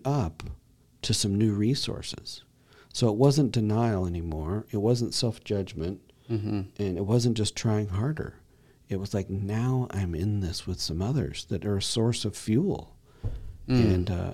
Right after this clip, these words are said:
Speaker 1: and it really has helped me. I'm still slow, but I'm faster than I was a year and a half ago.
Speaker 2: Man,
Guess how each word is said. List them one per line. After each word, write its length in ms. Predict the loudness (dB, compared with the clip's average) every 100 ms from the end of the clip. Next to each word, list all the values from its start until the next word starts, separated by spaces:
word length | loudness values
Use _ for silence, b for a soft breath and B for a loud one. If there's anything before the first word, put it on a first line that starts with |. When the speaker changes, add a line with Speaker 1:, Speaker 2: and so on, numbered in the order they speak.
| -2
Speaker 1:
and 100 | 0
it 60 | 0
really 480 | 2 4 4 4 0
has 180 | 0
helped 240 | -2 -2 -6
me. 60 | -4
I'm 120 | -4
still 240 | 4 4
slow, 440 | 6 4 4 2 -4 B B B -4
but 140 | -2
I'm 220 | 0 -2 -6 -8
faster 340 | -2 -2 -2 -4
than 120 | -2
I 60 | -2
was 220 | -2 -2
a 60 |
year 140 | -4 -4
and 100 | -4
a 20 |
half 220 | -6 -8
ago. 180 | -12 -12 -16 -20 B B B B B B -12
Speaker 2:
Man, 320 | 0 2 2